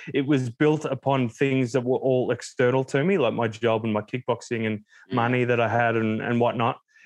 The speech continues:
Speaker 1: And then when that all gets lost for, through no fault of my own, or even if it was my own fault, it wouldn't matter. Like, doesn't matter how it was lost, my identity was gone. But I believe that I was supposed to lose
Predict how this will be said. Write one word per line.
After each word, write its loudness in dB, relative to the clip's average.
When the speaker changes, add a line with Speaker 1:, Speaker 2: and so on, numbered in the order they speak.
Speaker 1:
And 2
then 4
when 4
that 2
all 2
gets 0
lost 0
for, 0
through -2
no 0
fault 0
of -2
my 0
own, 2
or 2
even -2
if -4
it -6
was 0
my 0
own -2
fault, 0
it -6
wouldn't -4
matter. 0
Like, 0
doesn't -2
matter 0
how 0
it -6
was -4
lost, 0
my 2
identity 0
was -2
gone. 0
But 2
I 2
believe 2
that 0
I 2
was -2
supposed -2
to -2
lose 0